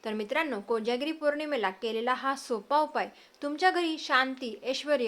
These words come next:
आणि सकारात्मक ऊर्जा घेऊन येईल. गोकर्णीच्या एका फुलातूनही लक्ष्मी प्रसन्नता मिळू शकते, हीच आपल्या परंपरेची सुंदरता आहे. हा व्हिडिओ आवडला असेल तर लाईक करा, आपल्या मित्रांना देखील शेअर करा आणि आणखी अशा आध्यात्मिक माहितींसाठी चॅनलला सबस्क्राईब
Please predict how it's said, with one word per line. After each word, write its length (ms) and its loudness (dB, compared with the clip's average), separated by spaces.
आणि 180 0
सकारात्मक 540 0
ऊर्जा 280 -2
घेऊन 300 -6
येईल. 240 -6
गोकर्णीच्या 560 2
एका 280 2
फुलातूनही 800 0
लक्ष्मी 340 -4
प्रसन्नता 520 0
मिळू 240 0
शकते, 580 -4
हीच 260 -4
आपल्या 300 0
परंपरेची 640 -6
सुंदरता 480 -4
आहे. 180 -4
हा 160 6
व्हिडिओ 300 0
आवडला 380 2
असेल 360 -2
तर 100 2
लाईक 340 0
करा, 260 2
आपल्या 240 0
मित्रांना 420 0
देखील 260 -4
शेअर 260 -2
करा 200 -6
आणि 200 -2
आणखी 300 -2
अशा 280 4
आध्यात्मिक 720 -2
माहितींसाठी 720 0
चॅनलला 500 0
सबस्क्राईब 500 -2